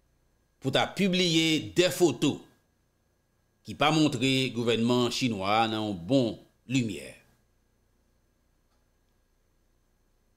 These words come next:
Demonstrasyon oubyen revandikasyon dè dwa a, dans lè ri, li entèdi. Sa vle di: Si w pa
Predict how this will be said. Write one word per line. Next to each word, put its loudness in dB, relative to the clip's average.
Demonstrasyon 2
oubyen 2
revandikasyon 2
dè 4
dwa 4
a, 2
dans 2
lè 2
ri, 6
li 2
entèdi. 0
Sa -2
vle 0
di: -4
Si -6
w 4
pa 4